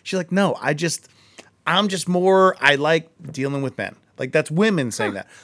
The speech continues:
Speaker 1: I've seen the other side of it too. I remember, I obviously won't say his name, but, you know, he was a young guy kinda coming into this job, and he struggled with the team he was on. It was a team of women.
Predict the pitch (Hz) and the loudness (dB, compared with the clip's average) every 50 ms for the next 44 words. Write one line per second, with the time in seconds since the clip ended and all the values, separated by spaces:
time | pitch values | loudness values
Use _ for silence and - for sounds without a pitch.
0 | _ _ - 165 190 190 - - 294 277 233 208 226 - - 233 - 226 214 214 | _ _ 0 2 2 2 2 2 2 4 4 4 4 2 2 0 0 2 2 0
1 | 202 196 202 160 - 233 247 - 107 131 170 185 190 185 175 165 170 170 - - | 0 -2 -6 -6 -4 -4 -4 0 4 4 4 4 4 2 2 2 2 0 0 0
2 | 131 143 139 139 - - - - - 117 135 120 104 113 117 107 - 120 110 104 | -2 -2 -4 -4 -12 -20 -20 -14 -10 -8 -8 -8 -8 -12 -12 -10 -10 -10 -8 -8
3 | 123 156 143 123 - - - - - - - - - 151 185 185 175 165 - - | -6 -6 -6 -6 -8 -12 -20 -20 -18 -14 -12 -10 -2 4 6 6 6 6 2 -4
4 | _ _ - _ _ _ - 214 196 175 160 202 226 226 185 214 202 160 151 151 | _ _ -20 _ _ _ 0 2 2 4 4 4 2 2 2 2 4 4 2 4
5 | 156 147 139 135 135 135 139 139 139 135 - 139 127 127 127 123 123 123 120 123 | 4 4 4 4 4 2 0 -4 -6 -6 -6 -6 -6 -4 -4 -4 -4 -4 -4 -4
6 | 120 120 113 - - 110 104 101 104 110 107 - - - - 120 120 117 107 - | -4 -6 -6 -6 -6 -4 -4 -4 -4 -4 -6 -8 -10 -14 -10 -10 -8 -10 -10 -12
7 | - 143 139 139 139 139 139 135 135 127 _ _ _ _ _ _ _ _ _ _ | -10 -8 -6 -6 -4 -4 -4 -4 -6 -6 _ _ _ _ _ _ _ _ _ _
8 | - - - - - 170 165 165 165 156 147 131 131 135 135 135 - - - - | -12 -8 -8 -4 0 2 4 4 4 4 2 0 0 -2 -2 -4 -4 -4 -6 -6
9 | - 139 139 127 120 107 98 98 90 90 90 90 95 98 98 101 98 - - 120 | -4 -4 -2 -2 -2 -4 -4 -6 -8 -10 -10 -10 -10 -10 -10 -10 -12 -10 -8 -6
10 | 131 147 156 143 123 127 120 120 117 117 120 120 | -4 -2 -2 -2 -2 -4 -4 -4 -4 -6 -6 -8